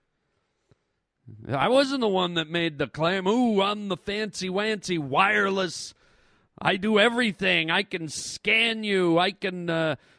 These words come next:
I can photocopy. I can print. I can do a D N A blood test. I can clone you. You know, I didn't make all the fancy claims.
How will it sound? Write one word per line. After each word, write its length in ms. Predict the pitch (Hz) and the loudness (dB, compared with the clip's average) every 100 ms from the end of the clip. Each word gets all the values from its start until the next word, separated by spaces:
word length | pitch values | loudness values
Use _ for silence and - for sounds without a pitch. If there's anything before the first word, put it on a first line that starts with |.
| - | -6
I 100 | 175 | -4
can 360 | 196 180 170 | -4 -6 -6
photocopy. 1080 | 143 190 240 240 220 - 208 196 - 175 170 | -6 4 6 8 6 2 0 0 2 2 2
I 120 | 170 | 0
can 280 | 208 196 175 | 0 -4 -6
print. 580 | - - 247 262 226 180 | -6 0 2 2 -4 -2
I 120 | 202 | -2
can 300 | - 208 202 | -2 -4 -2
do 200 | 190 202 | 0 2
a 80 | 180 | 2
D 280 | 131 214 226 | -2 -4 -2
N 140 | 214 | 0
A 180 | 226 233 | 0 -2
blood 480 | 175 180 247 208 165 | -2 2 2 2 0
test. 440 | 196 190 165 - | 2 2 0 -2
I 80 | 202 | -4
can 280 | 214 208 185 | -2 -6 -6
clone 440 | - 220 262 254 | -4 -2 -2 -4
you. 240 | 202 175 156 | -4 -4 -2
You 120 | 196 | 0
know, 80 | 220 | 2
I 140 | 190 | 2
didn't 240 | 254 226 | 0 -2
make 260 | 196 185 - | -2 -2 -2
all 180 | 175 170 | 0 2
the 160 | 156 | 0
fancy 520 | 131 170 170 160 - 147 | -4 -4 -4 -4 -8 -8
claims. 720 | - 151 185 214 254 233 | 0 2 2 0 -2 -6